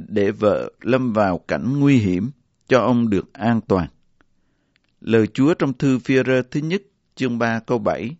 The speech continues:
dạy rằng: "Hỡi người làm chồng, hãy tỏ điều khôn ngoan ra trong sự ăn ở với vợ mình, như là với giống yếu đuối hơn, vì họ sẽ cùng anh em hưởng phước sự sống,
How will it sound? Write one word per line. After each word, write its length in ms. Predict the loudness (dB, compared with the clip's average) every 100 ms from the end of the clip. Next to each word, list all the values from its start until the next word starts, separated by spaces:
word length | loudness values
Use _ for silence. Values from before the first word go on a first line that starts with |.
| _ _
dạy 280 | -4 -4 -6
rằng: 180 | -6 -6 -8 _ _ _ _ _ _ _
"Hỡi 240 | -2 0
người 200 | 2 2
làm 220 | 2 0
chồng, 300 | 2 2 2 -4 _ _ _ _ _
hãy 160 | -4 0
tỏ 200 | 2 2
điều 260 | 2 2 0
khôn 280 | 0 0 4
ngoan 260 | 4 2 2
ra 160 | 0 0
trong 120 | -4
sự 220 | -4 -6 -4
ăn 200 | -2 0
ở 220 | 0 0
với 180 | -2 -4
vợ 280 | 0 -2 0
mình, 260 | -2 -2 -6 -16 _ _ _
như 160 | 2 4
là 140 | 4 2
với 200 | 0 2
giống 320 | 0 0 -4
yếu 220 | 2 2
đuối 220 | 4 2 4
hơn, 260 | 2 2 -2 _ _ _ _ _
vì 100 | 0
họ 220 | 2 0 0
sẽ 160 | -2 0
cùng 220 | 0 0
anh 160 | 0 0
em 280 | 2 2 0
hưởng 320 | -2 -2 -4
phước 240 | 0 0 0
sự 160 | -8 -6
sống, 340 | 0 0